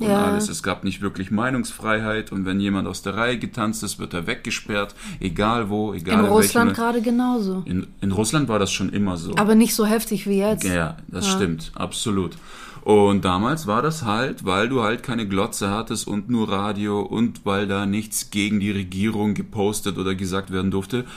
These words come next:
Speaker 1: war Krieg, wurde da verkauft als ein Abenteuer.
Speaker 2: Mhm.
Speaker 1: Ja, nur die Helden kamen zurück und hatten, haben da ihre fünfzig Orden auf der Brust gehabt und alles. Das war, das war etwas Revolutionäres und der Lebensstandard war ja auch damals nicht so,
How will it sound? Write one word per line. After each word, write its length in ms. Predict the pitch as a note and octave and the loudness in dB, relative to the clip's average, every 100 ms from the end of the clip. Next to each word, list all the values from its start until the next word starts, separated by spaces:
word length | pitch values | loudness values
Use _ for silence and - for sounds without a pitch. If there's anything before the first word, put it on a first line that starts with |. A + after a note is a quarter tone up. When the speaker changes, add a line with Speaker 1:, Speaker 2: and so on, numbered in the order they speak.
| - | -16
Speaker 1:
war 240 | - G2 G2+ | -6 -4 -4
Krieg, 460 | G2+ G#2+ A#2+ C#3+ - - - - - | -4 -2 0 0 -4 -16 -18 -16 -4
wurde 180 | G#2 A2 | -2 0
da 140 | A2 | -2
verkauft 580 | - F#2 - A2+ A#2+ - | -4 -10 -6 -6 -6 -4
als 180 | F#2+ G2 | -4 -4
ein 220 | F2 - | -6 -6
Abenteuer. 720 | G2+ B2 F#2 - B1+ A1+ - - | -8 -6 -8 -8 -10 -10 -14 -4
Speaker 2:
Mhm. 480 | B3 A#3 G3 G#3+ G3 - - | 4 8 10 8 6 -2 -2
Speaker 1:
Ja, 220 | G2 A2+ | 0 2
nur 220 | A#2 C3+ | 4 4
die 140 | B2 A2 | 4 2
Helden 380 | A#2+ D3 A#2+ | 0 0 0
kamen 320 | G#2 A2+ G#2 G2 | -2 -2 -2 -2
zurück 460 | - G#2 G#2+ A2+ | -2 -2 -2 -2
und 240 | G2+ G2+ G2 | -2 -4 -4
hatten, 260 | G#2+ A2 | -4 -4
haben 140 | G#2+ G#2+ | -2 0
da 80 | G#2 | 0
ihre 240 | G2+ G#2 | -2 -4
fünfzig 560 | - C3 C3+ - - - | -4 -4 -4 -6 -6 -4
Orden 320 | G#2 A#2 A2 | -2 0 -2
auf 140 | F#2+ | -4
der 120 | - G#2 | -4 -4
Brust 460 | F#2+ G#2+ B2 - | -2 -2 -2 -4
gehabt 460 | - G#2 G#2 G#2+ - | -4 -4 -4 -6 -4
und 120 | G2 | -4
alles. 300 | - G2 G#2 | -2 -4 -4
Das 220 | F#2+ - | -4 -4
war, 240 | G#2 A2+ A2+ - - - | -2 -2 -4 -12 -16 -10
das 200 | F#2+ G2+ | -6 -2
war 120 | G#2+ | -2
etwas 260 | G#2 G#2 - | -2 -2 -2
Revolutionäres 960 | G#2 A2 A2 A#2 G#2+ G#2 A2+ G2+ F#2+ | 0 2 2 2 2 4 2 2 0
und 140 | G#2+ A2 | 0 0
der 80 | |
Lebensstandard 800 | G#2 B2+ E3+ C#3 - G2 F#2 D#2+ | 2 2 2 0 0 0 0 -4
war 120 | E2+ E2+ | -6 -6
ja 60 | |
auch 140 | F#2+ - | -8 -6
damals 480 | F#2 F2 E2+ - | -4 -4 -6 -6
nicht 140 | F2 E2 | -6 -6
so, 260 | E2 D#2+ | -8 -8